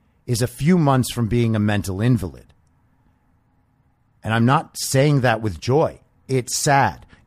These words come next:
It's mental decline. Someone in a grave state of mental decline should not be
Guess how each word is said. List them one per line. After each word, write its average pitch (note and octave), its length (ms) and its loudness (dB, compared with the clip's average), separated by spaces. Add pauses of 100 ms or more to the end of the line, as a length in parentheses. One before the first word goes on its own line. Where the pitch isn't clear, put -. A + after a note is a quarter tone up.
It's C3+ 240 -6
mental B2+ 360 0
decline. G2 760 -4 (1500)
Someone E3+ 440 2
in D3+ 120 2
a B2 60 -2
grave A2+ 500 -2
state C3+ 300 -2
of F#2+ 100 -2
mental A#2+ 320 0
decline G#2+ 600 -4
should A2 300 -2
not G#2 540 0 (320)
be G#2+ 380 0